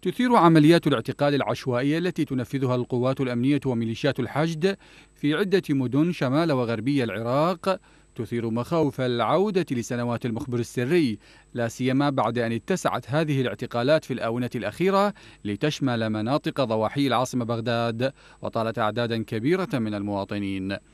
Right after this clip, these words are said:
وأقر مسؤول حكومي رفيع أن أكثر من ثمانين بالمئة من الاعتقالات الأخيرة التي أعقبت تفجيري ساحة الطيران لم تكن بناء على مذكرات قضائية،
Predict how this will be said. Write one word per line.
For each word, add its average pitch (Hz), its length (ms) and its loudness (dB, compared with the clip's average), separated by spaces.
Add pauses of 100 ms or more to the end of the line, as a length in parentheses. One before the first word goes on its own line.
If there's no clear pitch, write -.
(260)
وأقر 107 400 -2
مسؤول 110 460 -4
حكومي 110 460 -4
رفيع 113 640 -2
أن 110 100 -4
أكثر 110 360 -4
من 113 120 -2
ثمانين 117 640 -2
بالمئة 110 300 -4
من 104 120 -4
الاعتقالات 107 600 -4
الأخيرة 123 560 -2 (440)
التي 180 340 0
أعقبت 190 420 0
تفجيري 165 420 0
ساحة - 300 -2
الطيران 131 680 0
لم 170 200 0
تكن 135 320 -4
بناء 131 340 -2
على 120 200 -2
مذكرات 120 560 -4
قضائية، 117 640 -2